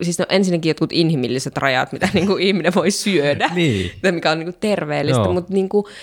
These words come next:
Speaker 1: tavallaan myös semmonen niinku, sehän on vähän semmoista, tiedätkö, paheksuttua.
Speaker 2: Niin, se
Speaker 1: Niinku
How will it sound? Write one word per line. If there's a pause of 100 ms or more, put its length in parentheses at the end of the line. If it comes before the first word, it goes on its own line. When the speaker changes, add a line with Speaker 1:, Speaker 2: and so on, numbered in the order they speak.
(120)
Speaker 1:
tavallaan
myös
semmonen
niinku,
sehän
on
vähän
semmoista,
tiedätkö, (500)
paheksuttua. (500)
Speaker 2:
Niin,
se
Speaker 1:
Niinku